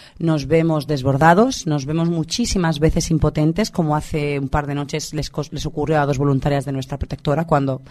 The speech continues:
de madrugada fueron a rescatar al último cachorro aparecido. Bueno, al último no, porque hace apenas cinco minutos nos ha llegado al mo-, al, al, al grupo de la protectora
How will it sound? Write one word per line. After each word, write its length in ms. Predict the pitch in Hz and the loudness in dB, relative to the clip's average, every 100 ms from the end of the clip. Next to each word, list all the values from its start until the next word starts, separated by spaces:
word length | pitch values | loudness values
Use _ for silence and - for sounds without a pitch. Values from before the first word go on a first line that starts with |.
| - - - | -20 -18 0
de 80 | 170 | 4
madrugada 640 | 156 151 151 151 160 165 - _ - - | 4 4 4 6 4 2 -8 _ -16 -6
fueron 380 | - 185 160 139 | 4 6 6 2
a 100 | 135 | 0
rescatar 540 | 139 143 143 143 135 - - - | -2 -2 2 2 0 -8 -16 2
al 220 | 147 160 | 6 8
último 320 | 170 165 147 | 8 4 2
cachorro 360 | 143 - 160 156 | 0 0 2 4
aparecido. 520 | 143 135 131 151 139 | 2 2 2 4 6
Bueno, 180 | 170 143 | 6 6
al 80 | |
último 320 | 151 151 170 165 | 2 4 4 4
no, 140 | 170 | 4
porque 240 | 151 139 | 2 -2
hace 120 | 151 156 | 0 0
apenas 300 | 156 151 - | 2 0 0
cinco 260 | 156 151 | 0 2
minutos 520 | 147 151 147 160 - - - - | 4 2 4 2 0 -8 -14 0
nos 240 | 156 - | 2 4
ha 60 | 139 | 2
llegado 380 | 143 139 135 135 | 4 4 4 4
al 120 | 135 | 4
mo-, 160 | 135 147 | 2 2
al, 300 | 131 127 127 | 2 2 2
al, 840 | 135 127 123 123 123 120 117 117 - | 2 2 2 0 0 -2 -2 -4 -4
al 180 | 135 | -2
grupo 280 | 127 135 143 | 2 2 2
de 80 | 135 | 0
la 80 | 135 | 0
protectora 500 | 139 135 139 135 | -2 -4 0 0